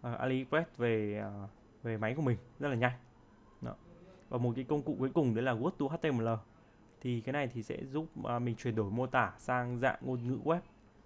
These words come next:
giúp tối ưu việc hiển thị mô tả sản phẩm hơn rất là nhiều. Khi mà mình chưa, ờm, mình chưa có brand, đó, mình chưa có, ờ, thương hiệu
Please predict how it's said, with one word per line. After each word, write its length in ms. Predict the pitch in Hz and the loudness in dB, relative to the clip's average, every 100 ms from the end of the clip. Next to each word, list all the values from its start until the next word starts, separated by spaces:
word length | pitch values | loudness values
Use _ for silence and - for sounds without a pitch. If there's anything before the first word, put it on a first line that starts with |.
| - | -8
giúp 120 | 156 - | -8 0
tối 160 | 123 | 2
ưu 100 | 135 | 2
việc 160 | 123 117 | 2 0
hiển 120 | 117 | -2
thị 220 | - 147 - | -2 -2 -2
mô 140 | 131 | -6
tả 100 | 127 | -4
sản 140 | 117 113 | -4 0
phẩm 160 | 113 98 - | -2 -2 -10
hơn 160 | - 123 | -4 -2
rất 80 | 143 | 0
là 80 | 135 | 2
nhiều. 220 | 117 113 - - - - | 2 2 -2 -20 -20 -12
Khi 140 | - | 0
mà 80 | 151 | 2
mình 220 | 127 120 | 4 2
chưa, 560 | 110 143 139 139 131 127 - - - - - - | 2 2 4 4 0 -4 -10 -20 -20 -20 -20 -14
ờm, 680 | - 120 117 113 113 113 113 - - - - - - - - - - - - | -2 0 0 -2 -4 -6 -8 -14 -20 -20 -20 -20 -20 -20 -20 -20 -20 -20 -6
mình 160 | 135 123 | -4 -2
chưa 360 | - 151 147 143 - - - - - - | 0 4 4 2 -4 -20 -20 -20 -20 -10
có 340 | - 117 120 147 123 | 2 4 4 0 6
brand, 300 | 127 160 139 - - - | 6 6 2 -10 -20 -10
đó, 180 | 127 123 - | -4 -4 -4
mình 200 | 131 127 123 | -6 -4 -2
chưa 120 | 127 | -6
có, 440 | 127 117 120 139 - - - | -2 -4 -2 -4 -8 -16 -8
ờ, 240 | 117 120 - - - | -4 -4 -6 -20 -4
thương 140 | 151 151 | 2 8
hiệu 240 | 165 | 8